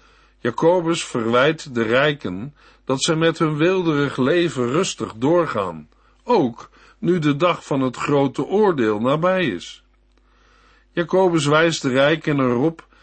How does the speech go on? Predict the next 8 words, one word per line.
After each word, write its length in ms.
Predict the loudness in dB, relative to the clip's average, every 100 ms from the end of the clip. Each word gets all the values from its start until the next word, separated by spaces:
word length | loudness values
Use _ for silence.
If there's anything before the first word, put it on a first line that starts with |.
| _ _ -4
dat 160 | 0
het 160 | 0 2
hen 280 | 0 0 0
ten 240 | 0 0
enemale 760 | -2 0 2 0 2 4 2 2
aan 220 | 0 0
waakzaamheid 840 | 0 -2 -4 -4 -2 0 0 0 -4
ontbreekt. 720 | -6 -6 -6 -6 -8 -18